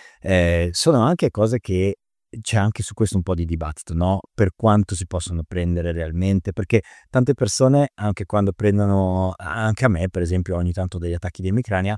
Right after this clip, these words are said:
ci sono dei farmaci che una volta mi prescriveva il medico che adesso non mi fanno più un effetto come magari all'inizio. Quindi le chiedo, eh,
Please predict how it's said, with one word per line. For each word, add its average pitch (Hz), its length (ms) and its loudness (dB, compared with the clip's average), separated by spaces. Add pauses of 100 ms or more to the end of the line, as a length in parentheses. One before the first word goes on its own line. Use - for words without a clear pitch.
(200)
ci - 140 -4
sono 107 360 2
dei 95 200 2
farmaci 92 540 -4
che 95 120 -6
una 85 100 -2
volta 87 240 -2
mi 82 100 -2
prescriveva 90 460 -2
il 123 80 4
medico 92 340 -2
che - 80 -14
adesso 90 380 -2 (100)
non 95 240 0
mi 92 80 2
fanno 95 240 -4
più 110 200 2
un 98 140 4
effetto 82 560 -8
come 85 220 -8
magari 82 300 -4
all'inizio. 82 480 -6 (520)
Quindi 110 220 6
le 98 180 4
chiedo, 85 640 2
eh, 90 420 2